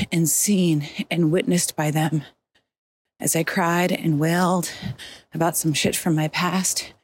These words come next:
Seriously, people, it was fucking insane. I mean, I received so much love,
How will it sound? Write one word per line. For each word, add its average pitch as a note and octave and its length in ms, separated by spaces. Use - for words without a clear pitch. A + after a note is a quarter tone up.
Seriously, A#3+ 500
people, G#3+ 360
it C4 140
was D4 240
fucking G#3 560
insane. D#3+ 560
I G#3+ 80
mean, G#3 340
I G3+ 60
received A#3+ 520
so - 280
much C4+ 300
love, E3 340